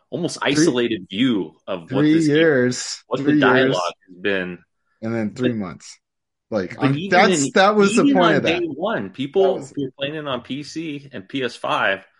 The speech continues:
Speaker 1: were saying, "Oh, this is a pretty good game. It's got its flaws." But you know what they weren't doing? They weren't trying to platinum a P S four game that doesn't run properly.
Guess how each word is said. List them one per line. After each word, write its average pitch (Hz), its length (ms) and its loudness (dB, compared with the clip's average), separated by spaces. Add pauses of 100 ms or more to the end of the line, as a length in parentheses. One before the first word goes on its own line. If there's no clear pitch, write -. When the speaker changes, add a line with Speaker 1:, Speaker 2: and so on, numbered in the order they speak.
(160)
Speaker 1:
were 110 120 -8
saying, 135 440 -4
"Oh, 208 160 -8
this 202 140 -10
is 202 140 -6
a 190 40 -8
pretty 185 220 -4
good 170 200 -6
game. 107 340 -6
It's - 120 -14
got 107 200 0
its 143 100 -6
flaws." 107 640 -6 (720)
But 131 320 0 (720)
you 131 120 -8
know 156 80 -2
what 180 120 -2
they 175 100 0
weren't 143 260 0
doing? 208 340 -2
They 139 120 -2
weren't 151 280 -4 (400)
trying 160 200 -4
to 123 60 -6
platinum 139 540 -4
a 98 40 -6
P 143 280 -4
S 127 120 -2
four 131 260 -6
game 98 260 -6
that 95 140 -8
doesn't 113 280 -2
run 113 320 -2
properly. 82 680 -12